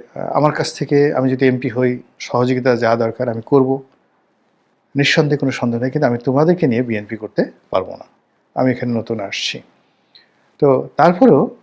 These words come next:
দুই তিনজন লোককে আমি, আহ, নিয়ে আসছি আওয়ামী লীগ থেকে। তার মধ্যে ওই যে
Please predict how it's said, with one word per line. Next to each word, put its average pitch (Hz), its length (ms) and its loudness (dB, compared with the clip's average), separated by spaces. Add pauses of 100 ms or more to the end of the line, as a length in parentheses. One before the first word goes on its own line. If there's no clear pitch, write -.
(340)
দুই 185 260 4
তিনজন 131 420 4
লোককে 110 380 -2
আমি, 101 280 -6
আহ, - 680 -18 (100)
নিয়ে 117 200 0
আসছি - 520 -6 (440)
আওয়ামী 104 260 -4
লীগ 107 140 -14
থেকে। 147 240 -6 (580)
তার 131 180 2
মধ্যে 139 280 0
ওই 185 180 6
যে 120 280 0